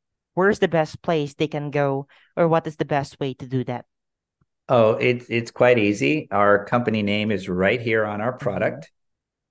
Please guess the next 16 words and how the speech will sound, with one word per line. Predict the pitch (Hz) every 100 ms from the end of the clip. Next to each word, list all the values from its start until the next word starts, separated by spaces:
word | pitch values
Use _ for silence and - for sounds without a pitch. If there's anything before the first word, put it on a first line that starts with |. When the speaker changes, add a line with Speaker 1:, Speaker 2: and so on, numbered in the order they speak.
| _ -
Speaker 2:
K | 117 113 123 - -
A |
A | 113 113 123 104 104 123
T | 127 - 107
S | 123 123
U. | 104 101
So | - 73
dot, | 87 101 107 -
dot, | 117 117 -
dot, | - - 110 -
or | 95 92
<laughs> |
dot, | 143 127 - - - - -
uh, | 170 80
dot, | - -
dot, | -